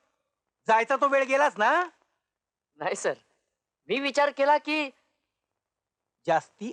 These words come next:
Speaker 1: आर्ग्युमेंट्स करू नका.
Speaker 2: येस, सर.
Speaker 1: हे बघा मिस्टर लिमये, मी तुम्हाला जो पगार देतो तो विचार करण्यासाठी नाही, मी सांगितलेलं काम करण्यासाठी.
Speaker 2: येस, सर.
Speaker 1: यापुढे पगारात बसते तेवढंच करा.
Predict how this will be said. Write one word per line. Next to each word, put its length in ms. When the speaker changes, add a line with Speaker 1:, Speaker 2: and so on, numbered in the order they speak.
Speaker 1:
आर्ग्युमेंट्स 600
करू 200
नका. 300
Speaker 2:
येस, 140
सर. 140
Speaker 1:
हे 60
बघा 180
मिस्टर 280
लिमये, 360
मी 120
तुम्हाला 300
जो 120
पगार 400
देतो 420
तो 80
विचार 360
करण्यासाठी 520
नाही, 160
मी 160
सांगितलेलं 500
काम 180
करण्यासाठी. 480
Speaker 2:
येस, 100
सर. 120
Speaker 1:
यापुढे 340
पगारात 400
बसते 300
तेवढंच 400
करा. 240